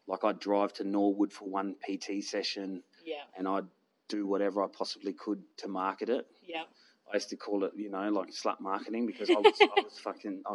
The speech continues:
Speaker 1: was everywhere,
Speaker 2: Yeah,
Speaker 1: you know?
Speaker 2: yeah.
Speaker 1: Like, if I could get there, I would.
Speaker 2: Yeah.
Speaker 1: And, you know, I got to the point where I was too big, um, getting too big for my shed at home,
Speaker 2: Mm-hmm.
Speaker 1: you know, and was, my brother and I were like, "Let's try and open a gym."
Speaker 2: Mm-hmm.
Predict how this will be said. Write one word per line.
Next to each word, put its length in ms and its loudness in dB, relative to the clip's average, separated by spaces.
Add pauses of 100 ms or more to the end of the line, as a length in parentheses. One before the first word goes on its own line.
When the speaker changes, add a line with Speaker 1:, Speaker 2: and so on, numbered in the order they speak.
Speaker 1:
was 140 -6
everywhere, 460 0 (120)
Speaker 2:
Yeah, 160 0
Speaker 1:
you 60 -4
know? 160 -4 (140)
Speaker 2:
yeah. 160 -4 (160)
Speaker 1:
Like, 120 -6
if 100 -16
I 60 4
could 160 -6
get 180 2
there, 160 2
I 60 4
would. 240 -2 (200)
Speaker 2:
Yeah. 140 0
Speaker 1:
And, 160 -4 (400)
you 80 6
know, 60 10
I 40 10
got 140 8
to 60 -4
the 60 4
point 280 4
where 120 8
I 60 10
was 200 6
too 220 4
big, 220 6 (460)
um, 440 -6 (220)
getting 200 6
too 140 0
big 160 4
for 140 -6
my 60 -2
shed 220 2
at 80 -4
home, 280 -2 (120)
Speaker 2:
Mm-hmm. 200 -20 (500)
Speaker 1:
you 100 0
know, 140 4
and 240 2
was, 300 -4 (100)
my 140 -2
brother 300 6
and 100 6
I 60 2
were 100 0
like, 180 -2
"Let's 200 -10
try 240 -6
and 80 -4
open 240 -6
a 60 -4
gym." 300 2 (140)
Speaker 2:
Mm-hmm. 100 -20